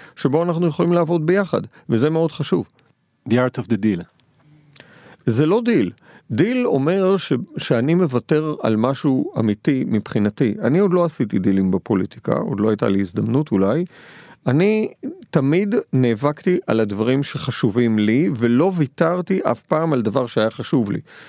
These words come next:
Speaker 1: הייתי מוכן לוותר על דברים שהם לגמרי לא חשובים לי, אבל זה לא באמת ויתור. אתה יודע, אם אתה נותן למישהו קרדיט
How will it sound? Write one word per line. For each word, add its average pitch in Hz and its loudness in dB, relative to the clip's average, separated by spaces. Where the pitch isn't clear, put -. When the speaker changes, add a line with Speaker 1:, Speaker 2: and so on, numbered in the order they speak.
Speaker 1:
הייתי 117 2
מוכן 147 0
לוותר 165 0
על 143 2
דברים 120 0
שהם 107 0
לגמרי 117 0
לא 147 2
חשובים 165 0
לי, 113 2
אבל 101 0
זה 120 0
לא 139 2
באמת 156 0
ויתור. 151 0
אתה - 0
יודע, 127 2
אם 127 0
אתה 143 0
נותן 143 0
למישהו 147 2
קרדיט 127 -2